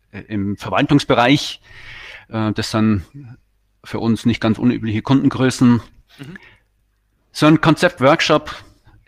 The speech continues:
Speaker 1: kalkulieren wir normalerweise mit einem Tag.
Speaker 2: Mhm.
Speaker 1: Die Dokumentation meist auch ein bis zwei Tage. Das Dokumentation heißt auch, ähm, Abstimmung bei noch offenen Fragen, die wird's immer geben. Und dann,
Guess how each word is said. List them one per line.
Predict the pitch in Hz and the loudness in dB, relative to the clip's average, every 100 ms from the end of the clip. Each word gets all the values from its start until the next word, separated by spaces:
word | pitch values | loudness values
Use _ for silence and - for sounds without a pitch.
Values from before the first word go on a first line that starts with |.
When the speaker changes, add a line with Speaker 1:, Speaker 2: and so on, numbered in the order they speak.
| _ _ _ _ - | _ _ _ _ -2
Speaker 1:
kalkulieren | 131 120 127 147 143 | -2 2 2 4 6
wir | |
normalerweise | 127 123 123 120 | 6 4 2 2
mit | 117 | -2
einem | 113 117 113 | 0 0 0
Tag. | - 139 - - _ _ _ _ _ _ _ _ | 0 -2 -2 -12 _ _ _ _ _ _ _ _
Speaker 2:
Mhm. | 139 180 _ _ _ _ - | -20 -20 _ _ _ _ -6
Speaker 1:
Die | 123 | -2
Dokumentation | 139 135 135 123 - 139 139 127 - - - | 0 4 2 2 -2 2 4 2 -2 -16 -10
meist | 127 113 120 - | -2 0 0 0
auch | - 139 - | 0 0 0
ein | - 139 | 0 0
bis | 139 - | 0 -2
zwei | 127 123 | -2 -2
Tage. | - 123 127 123 123 - - _ | 0 0 2 0 -2 -6 -14 _
Das | - 113 - | -14 -12 -8
Dokumentation | 120 120 113 110 104 - 117 110 | -4 2 2 0 -4 -2 0 0
heißt | 110 - | -2 -4
auch, | 107 104 - - | -6 -6 -8 -8
ähm, | 107 104 104 101 | -6 -4 -2 -2
Abstimmung | 123 - 127 123 117 | -2 -2 2 4 4
bei | 113 | 2
noch | 110 101 | 0 0
offenen | 120 - 107 | -4 -2 -2
Fragen, | - 101 110 135 135 127 - | -2 0 2 4 2 0 -6
die | 104 | -6
wird's | 107 - | -8 -6
immer | 123 113 | -2 0
geben. | 104 104 123 139 131 - _ _ _ _ _ _ - _ - | 0 0 2 4 4 2 _ _ _ _ _ _ -20 _ -6
Und | 117 110 | -4 0
dann, | 104 117 117 101 | 2 4 2 0